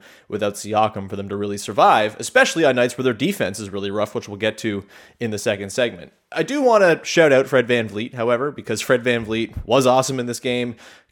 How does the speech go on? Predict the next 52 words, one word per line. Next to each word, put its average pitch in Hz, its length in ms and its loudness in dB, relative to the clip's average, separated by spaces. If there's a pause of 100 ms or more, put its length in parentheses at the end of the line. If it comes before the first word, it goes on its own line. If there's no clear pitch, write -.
continues 139 400 0
to 147 80 -6
be 127 160 2
awesome, 113 640 2
still 151 320 0
gives 139 260 2
the 143 80 0
Raptors 127 340 2
a 110 60 -2
chance 123 480 -4
even 127 220 -4
without 117 240 0
Siakam. 107 640 -4
Like, 104 220 -2
he, 113 180 -10
he 117 140 -6
will 120 120 -2
give 123 220 -2
them 117 140 -4
a - 20 -4
puncher's 107 380 -8
chance 123 340 -6
because 113 520 0 (320)
he 151 120 -2
can 220 100 -4
go 214 140 6
bombs 208 340 6
away. 196 280 6
Six - 280 -4
of 175 120 -6
ten 190 180 -2
from 170 160 -10
three 160 220 -6
last 147 340 0
night. 139 320 -2 (180)
He 131 160 -4
was 120 380 2
just - 380 -4
monstrous 120 800 -4
in 127 80 -6
that 107 160 0
first 135 280 -2
quarter, 131 260 0
had 104 100 2
eleven 120 280 -2
points. 117 420 -8
The, 101 200 -10 (120)
the 104 80 -6
heavy 127 320 -4
hands 113 420 -6
were 98 120 -8
everywhere, 110 680 -4